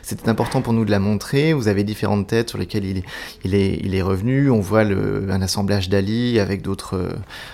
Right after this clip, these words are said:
euh, d'autres objets. On a des gravures, euh, pareil, sur lesquelles Giacometti est revenu dessiner. Donc on est sur, toujours sur la thématique de la tête. Et puis on sort,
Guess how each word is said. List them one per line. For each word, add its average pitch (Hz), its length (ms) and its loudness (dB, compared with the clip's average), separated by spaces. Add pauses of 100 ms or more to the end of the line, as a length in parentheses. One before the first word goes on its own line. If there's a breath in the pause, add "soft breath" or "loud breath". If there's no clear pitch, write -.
(160 loud breath)
euh, 76 140 -4 (340)
d'autres 95 400 -4
objets. 117 420 2 (300 loud breath)
On 95 120 0
a 95 60 2
des 98 120 2
gravures, 104 600 2
euh, 98 180 -2
pareil, 107 560 0 (180)
sur - 140 -6
lesquelles 101 340 0
Giacometti 98 480 0
est 104 40 4
revenu 110 440 2
dessiner. 113 460 2
Donc 104 200 -2
on 98 100 0
est 98 80 0
sur, 95 260 -6
toujours 117 280 -8
sur - 120 -8
la 104 80 -2
thématique 101 380 -2
de 101 60 0
la 87 120 -4
tête. 156 320 0 (320 loud breath)
Et - 60 -2
puis - 160 -2
on 113 100 4
sort, 160 420 4